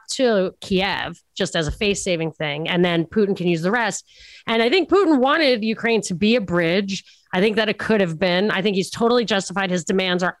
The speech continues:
absolutely, um, the minimal that, the minimum that he would a-, need for security. Absolutely.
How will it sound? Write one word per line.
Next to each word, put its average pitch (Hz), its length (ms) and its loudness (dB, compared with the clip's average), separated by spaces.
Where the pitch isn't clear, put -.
absolutely, 208 920 0
um, 160 500 0
the 208 80 2
minimal 180 920 4
that, 185 280 -2
the 202 100 2
minimum 226 340 4
that 170 100 2
he 202 100 4
would 190 80 4
a-, 175 240 -2
need 190 640 4
for 165 300 -2
security. 180 640 -2
Absolutely. 180 880 -2